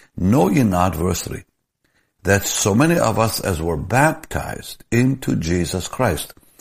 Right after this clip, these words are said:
When we become one with the Lord, we are baptized into his death. Once we identify with his death,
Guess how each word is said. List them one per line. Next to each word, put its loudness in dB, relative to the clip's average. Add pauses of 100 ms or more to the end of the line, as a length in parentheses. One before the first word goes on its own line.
(500)
When 0
we 2
become 0
one 4
with 0
the 0
Lord, -2 (680)
we 0
are 2
baptized 0
into -2
his -2
death. -4 (560)
Once 2
we 2
identify 0
with 0
his -2
death, 0